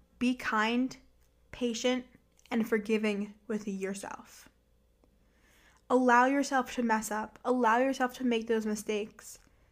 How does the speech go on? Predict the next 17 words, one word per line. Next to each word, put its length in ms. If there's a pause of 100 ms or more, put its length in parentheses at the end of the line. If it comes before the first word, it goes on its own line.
(520)
But 120
don't 220
beat 160
yourself 300
up 80
about 260
them. 240 (1040)
Forgive 540
yourself 760 (680)
and 140
say, 400
"I 120
am 120
human 680 (520)
and 120
I'm 180
learning. 680